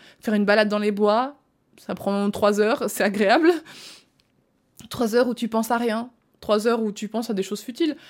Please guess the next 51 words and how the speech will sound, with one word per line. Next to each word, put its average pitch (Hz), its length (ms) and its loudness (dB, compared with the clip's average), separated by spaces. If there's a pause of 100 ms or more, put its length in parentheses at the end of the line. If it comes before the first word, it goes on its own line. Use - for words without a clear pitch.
(180)
Trois 208 240 2
heures 254 100 8
où, 240 260 4
euh, 180 100 2
t'écoutes 220 420 -6
les 208 180 -4
oiseaux. 202 260 -2
Enfin, 233 200 -2
je 208 80 -8
sais 277 160 -6
pas, 262 300 4
j'ai 202 80 -2
l'impression 196 260 -4
d'être 214 200 -4
une 208 160 -2
grand-mère, 226 440 0
mais 202 120 0
je 190 60 -6
vous 202 120 -4
jure 302 180 -4
que 247 80 -4
c'est 214 160 -8
comme 214 180 -2
ça 277 140 0
que 311 60 -8
je - 40 -12
suis 247 80 -8
heureuse, 311 240 -4
quoi. 214 220 -4 (640)
Parce 226 140 2
qu'au 247 120 -2
final, 294 340 2
j'ai 220 120 0
beau 262 140 -2
être - 140 -4
influenceuse, 254 480 -4
j'ai 208 100 -2
beau 262 200 -2
aimer 247 160 -2
les 233 80 -2
paillettes, 254 340 0
j'ai 202 120 -2
beau 240 200 -2
avoir 226 220 -2
kiffé 247 260 -6
la 208 100 2
Fashion 208 220 -6
Week 208 180 -4
à 190 60 -2
New 196 120 -4
York, 233 280 -4